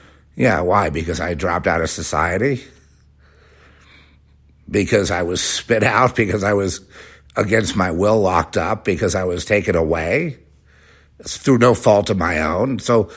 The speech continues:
therefore, the wife has this, could s-, stop you from talking.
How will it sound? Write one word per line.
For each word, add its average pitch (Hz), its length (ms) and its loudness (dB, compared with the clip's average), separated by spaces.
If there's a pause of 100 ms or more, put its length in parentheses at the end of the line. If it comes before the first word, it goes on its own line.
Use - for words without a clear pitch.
therefore, 117 520 2
the 104 100 2
wife 95 460 -2
has 101 260 -2
this, 82 260 -10 (460)
could - 440 -2
s-, - 260 -12
stop 101 420 0
you 120 100 0
from 107 180 -4
talking. 95 320 0